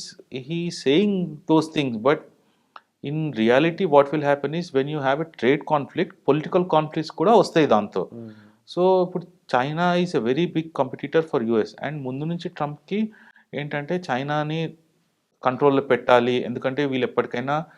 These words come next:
Speaker 2: Threat.
Speaker 1: యుఎస్ని మించిపోతారు,
Speaker 2: Hmm.
Speaker 1: ఆ, యుఎస్కి ఒక పెద్ద థ్రెట్ అనేది వాళ్ళకి ఇది ఉంది. So, at the same time,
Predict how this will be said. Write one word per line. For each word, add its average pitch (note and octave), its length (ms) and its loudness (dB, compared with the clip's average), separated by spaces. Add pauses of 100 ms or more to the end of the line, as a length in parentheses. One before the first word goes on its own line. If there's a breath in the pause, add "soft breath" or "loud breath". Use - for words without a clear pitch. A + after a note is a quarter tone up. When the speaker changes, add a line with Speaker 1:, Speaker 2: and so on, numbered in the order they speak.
(280 soft breath)
Speaker 2:
Threat. B2 140 2
Speaker 1:
యుఎస్ని C#3 260 6
మించిపోతారు, A#2 800 4
Speaker 2:
Hmm. G#2+ 140 -8
Speaker 1:
ఆ, A2 260 2
యుఎస్కి C3+ 380 0
ఒక A#2+ 120 -6
పెద్ద A2 200 -6
థ్రెట్ A#2 340 -4
అనేది A#2+ 460 -2 (460 loud breath)
వాళ్ళకి D3 400 4
ఇది A#2+ 80 -2
ఉంది. F2+ 260 -4 (1160)
So, F3+ 220 6
at D#3 120 0
the C#3+ 60 -4 (100)
same E3+ 200 -2
time, F#3+ 360 -2